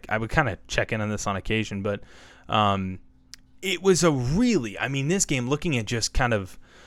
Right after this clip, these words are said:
the all twenty-two a little bit and some of the condensed versions of this game, like, the first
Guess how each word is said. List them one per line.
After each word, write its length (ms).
the 80
all 100
twenty-two 440
a 40
little 160
bit 140
and 100
some 100
of 60
the 60
condensed 400
versions 340
of 60
this 140
game, 280
like, 240
the 100
first 640